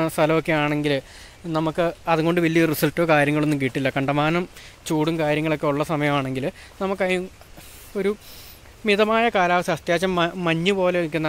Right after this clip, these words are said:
അല്ലെങ്കിൽ മഴ പെയ്തിട്ട് മഞ്ഞൊക്കെ ഇല്ലാത്ത സ്ഥലമാണെങ്കിലും മഴ പെയ്തിട്ട് തോർന്ന് നിൽക്കുന്ന ദിവസങ്ങളിലൊക്കെ ഇത് അടിക്കുകയാണെങ്കിൽ, അങ്ങനെ ഒരു രണ്ട് മൂന്ന് ദിവസം, മൂന്നാല് ദിവസമൊക്കെ നമുക്ക് കിട്ടുവാണെങ്കിലാണ് ഇങ്ങനെയുള്ള ടോണിക്കുകളാണേലും അടിച്ചത് കൊണ്ട് നമുക്ക് ഒരു മെച്ചമെന്ന് പറയാനേ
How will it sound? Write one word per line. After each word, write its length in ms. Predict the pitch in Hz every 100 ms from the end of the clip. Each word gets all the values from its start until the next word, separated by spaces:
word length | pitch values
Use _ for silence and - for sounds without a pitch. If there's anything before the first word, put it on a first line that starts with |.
| 151
അല്ലെങ്കിൽ 260 | 160 185 180
മഴ 120 | 160 185
പെയ്തിട്ട് 380 | 185 180 180 185 180
മഞ്ഞൊക്കെ 320 | 165 175 185
ഇല്ലാത്ത 200 | 175 170
സ്ഥലമാണെങ്കിലും 480 | - 175 170 165 175 170
മഴ 100 | 160
പെയ്തിട്ട് 420 | 175 175 170 165 202 - - -
തോർന്ന് 340 | 180 175 202 226
നിൽക്കുന്ന 340 | 196 185 180 180 180
ദിവസങ്ങളിലൊക്കെ 640 | 160 180 170 185 165 160 156
ഇത് 60 | 151
അടിക്കുകയാണെങ്കിൽ, 580 | 147 - 190 156 156 156
അങ്ങനെ 240 | 151 175 202 - - -
ഒരു 100 | 214
രണ്ട് 140 | 190 190
മൂന്ന് 180 | 214 202
ദിവസം, 240 | 190 202 196 - 185
മൂന്നാല് 220 | 180 180
ദിവസമൊക്കെ 260 | 190 - 185
നമുക്ക് 180 | 180 175 170
കിട്ടുവാണെങ്കിലാണ് 800 | 143 202 185 160 156 151 143 170 - - - - - - - - - - -
ഇങ്ങനെയുള്ള 360 | 180 180 196 180 175
ടോണിക്കുകളാണേലും 760 | 151 156 151 185 190 156 156 165
അടിച്ചത് 300 | 143 131 160 160
കൊണ്ട് 160 | 180 180
നമുക്ക് 280 | 156 143 208 - - - - - -
ഒരു 120 | 185 196 208 - - - - 202
മെച്ചമെന്ന് 420 | 196 - 240 240
പറയാനേ 320 | 196 180 180